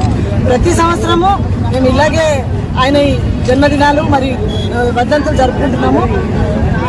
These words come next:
కాంగ్రెస్ కార్యకర్తలందరూ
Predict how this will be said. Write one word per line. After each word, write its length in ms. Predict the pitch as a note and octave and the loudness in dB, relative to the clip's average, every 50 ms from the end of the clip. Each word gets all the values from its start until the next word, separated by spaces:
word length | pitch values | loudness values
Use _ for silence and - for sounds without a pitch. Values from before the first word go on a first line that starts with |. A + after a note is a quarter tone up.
| - - - - - - - - - - - - - - - - - | -2 -2 -2 -2 0 0 0 0 0 2 2 2 2 2 2 2 2
కాంగ్రెస్ 540 | C4 C4+ D4+ E4+ F4 E4+ F#4 F#4 F#4 - - | 2 2 2 0 0 0 0 0 0 0 0
కార్యకర్తలందరూ 920 | D#4+ E4 E4 E4+ D#4+ D#4+ D#4 - E4 D#4 C#4+ C4+ C#4 D#4 F4 F4 D#4+ C#4+ | 0 0 0 0 -2 -4 -4 -2 -2 -2 0 0 0 0 -2 -2 -2 -4